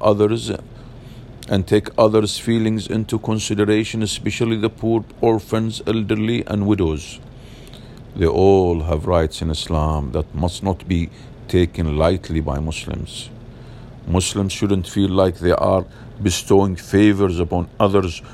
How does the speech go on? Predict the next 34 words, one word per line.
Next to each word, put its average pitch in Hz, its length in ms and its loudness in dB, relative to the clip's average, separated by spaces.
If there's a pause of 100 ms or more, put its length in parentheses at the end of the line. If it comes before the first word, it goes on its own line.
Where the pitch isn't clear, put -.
(140)
when 95 200 2
giving 90 340 0
them 87 200 0
their 85 140 2
due 87 320 0
rights. 92 460 2 (260)
Rather, 92 360 4
these 90 340 -2
rights 95 440 4
are 95 160 2
obligations 90 920 0
upon 87 340 -2
Muslims. - 600 -6 (920)
It - 140 -4
is 95 140 -2
considered 92 500 0
to 95 100 -4
be 87 180 0
a 82 40 0
great 87 280 0
sin 90 300 -2
in 85 80 -2
Islam 85 460 -2 (340)
for 87 280 0
one 85 500 -2
to - 80 -6
go 87 240 0
to - 120 -10
sleep 98 360 0 (520)
with 85 160 -2
a 87 60 4
full 117 260 0
stomach, 104 520 -2 (340)
knowing 95 720 0